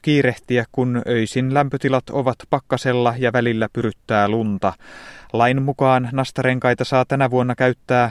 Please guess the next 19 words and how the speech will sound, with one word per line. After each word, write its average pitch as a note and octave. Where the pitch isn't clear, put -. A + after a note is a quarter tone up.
kuudenteentoista A#2+
päivään C3+
huhtikuuta B2+
saakka, B2+
mutta C3
senkin A#2+
jälkeen, C3+
mikäli A#2
säätila A2+
niin A2
edellyttää. F#2
Vammalan A2
lentopallo C#3
kuittasi C3
keskiviikkoiltana B2+
paikan C3
mestaruusliigan B2+
finaaliin, B2
kun B2